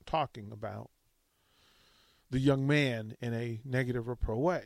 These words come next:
You can talk about the results. And that's fair and valid. A lot of people saying, "Well, yeah, I'm, I'm thrilled to have him move, moving along."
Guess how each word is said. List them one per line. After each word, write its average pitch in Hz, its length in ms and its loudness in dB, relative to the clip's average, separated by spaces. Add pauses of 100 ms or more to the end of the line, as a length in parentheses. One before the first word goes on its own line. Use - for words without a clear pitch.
You 123 160 -10
can 123 140 -6
talk 135 260 0
about 123 300 0
the 120 100 -6
results. 117 720 2 (2250)
And 107 120 -12
that's 113 180 -14
fair 135 360 4 (380)
and 95 120 -12
valid. 120 360 -2 (2750)
A 151 40 0
lot 131 100 4
of 117 60 -4
people 120 240 4
saying, 131 280 0
"Well, 117 120 -2
yeah, 131 260 4
I'm, 123 540 -8
I'm 117 220 -10
thrilled 147 340 8
to 127 60 -2
have 131 220 -4
him 127 140 -4
move, 127 360 -2
moving 123 320 0
along." 127 460 0